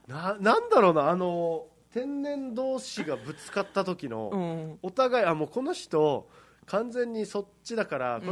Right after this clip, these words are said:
Speaker 1: っちが突っ込まなきゃっていう気持ちになるんだけど、
Speaker 2: うん。
Speaker 1: ボケの人がバッて僕らの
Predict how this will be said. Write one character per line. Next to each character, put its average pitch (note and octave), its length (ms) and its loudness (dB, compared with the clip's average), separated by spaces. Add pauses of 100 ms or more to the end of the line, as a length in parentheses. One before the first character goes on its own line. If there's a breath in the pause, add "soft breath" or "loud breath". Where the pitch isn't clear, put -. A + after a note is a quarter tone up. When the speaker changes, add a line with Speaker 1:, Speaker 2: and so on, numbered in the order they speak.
Speaker 1:
っ - 20 -8
ち E3+ 120 -6
が A3 100 0
突 - 160 -16
っ - 60 -20
込 A#3+ 120 -4
ま B3 120 6
な A#3 100 2
き F3 100 -2
ゃ C#3+ 60 2
っ - 40 -10
て - 320 -8
い C#3 100 -2
う C3+ 80 -4
気 - 140 -8
持 D#3+ 120 -4
ち D3 140 -8
に C#3+ 80 -4
な C#3+ 140 2
る G3+ 120 2
ん G#3 40 -4
だ F3 100 -2
け A#2+ 120 -10
ど、 F#2+ 280 -14
Speaker 2:
う F#3+ 60 -8
ん。 E3+ 600 -6 (300)
Speaker 1:
ボ E3 160 -2
ケ G#3 160 6
の G3+ 100 4
人 F#3+ 180 0
が C#3+ 80 -4
バ C#3+ 120 -2
ッ - 40 -20
て C3+ 100 -10
僕 B2+ 300 -6
ら C3 80 -2
の - 60 -10